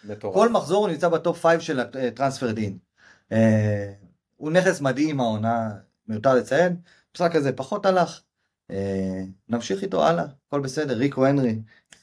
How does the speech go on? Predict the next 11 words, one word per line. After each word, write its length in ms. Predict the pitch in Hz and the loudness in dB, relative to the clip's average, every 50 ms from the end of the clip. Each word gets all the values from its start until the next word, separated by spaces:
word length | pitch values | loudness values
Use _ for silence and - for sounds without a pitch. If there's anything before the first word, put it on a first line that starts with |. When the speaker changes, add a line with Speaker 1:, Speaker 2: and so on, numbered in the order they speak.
| _ _ _ _ _ _ _ _ | _ _ _ _ _ _ _ _
Speaker 2:
איחולי 260 | - - - 117 120 | -18 -10 -6 -2 -2
החלמה 320 | 127 127 - 117 110 117 117 | -2 -2 -2 -6 -4 -4 -2
מהירה. 340 | 117 110 107 107 113 143 147 | -2 -2 -2 0 0 2 2
Speaker 1:
ריקו 220 | 143 139 135 131 | 2 2 2 2
הנרי, 380 | 120 120 123 123 120 110 107 104 | 2 4 4 4 4 4 4 2
החלמה 360 | 101 - - 107 110 110 107 | 2 0 -2 0 0 2 0
מהירה, 440 | 104 101 101 101 110 123 131 120 107 | 0 0 0 0 2 2 2 2 4
לא 100 | 113 123 | 4 4
יחזור 340 | 123 113 - - 117 113 | 4 2 2 2 2 2
לפני 260 | 107 101 101 - 110 107 | 2 0 -2 -4 -2 0
ינואר, 560 | 107 117 123 127 123 120 117 110 104 101 | 2 2 2 0 0 -2 -2 -2 -4 -6